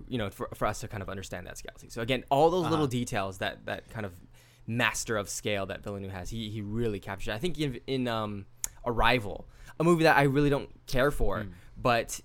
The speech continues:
Speaker 1: it's that, that ship and then the, the aliens
Speaker 2: The ship
Speaker 1: and, like, that,
Speaker 2: stuff,
Speaker 1: that
Speaker 2: yeah.
Speaker 1: language that they're projecting onto that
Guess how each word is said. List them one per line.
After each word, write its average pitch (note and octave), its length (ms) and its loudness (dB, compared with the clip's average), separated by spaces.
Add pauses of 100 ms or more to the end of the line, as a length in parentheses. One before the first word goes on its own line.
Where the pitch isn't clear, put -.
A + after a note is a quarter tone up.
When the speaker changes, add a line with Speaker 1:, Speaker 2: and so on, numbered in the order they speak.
Speaker 1:
it's - 560 0
that, B2 340 0
that - 200 -8
ship C3+ 800 0
and G#2+ 180 -2
then G2+ 120 -8
the, F#2 200 -8
the - 200 -8
aliens B2+ 520 -2
Speaker 2:
The A#2 60 -4
ship A#2 120 2
Speaker 1:
and, C#3+ 60 2
like, G2 100 -6
that, - 60 -2
Speaker 2:
stuff, G2+ 300 -2
Speaker 1:
that A#2 60 -4
Speaker 2:
yeah. G#2+ 80 -2
Speaker 1:
language A#2+ 600 -2
that G2+ 200 -2
they're G2+ 200 -4
projecting A2 540 -6
onto G#2 260 -10
that F#2 220 -8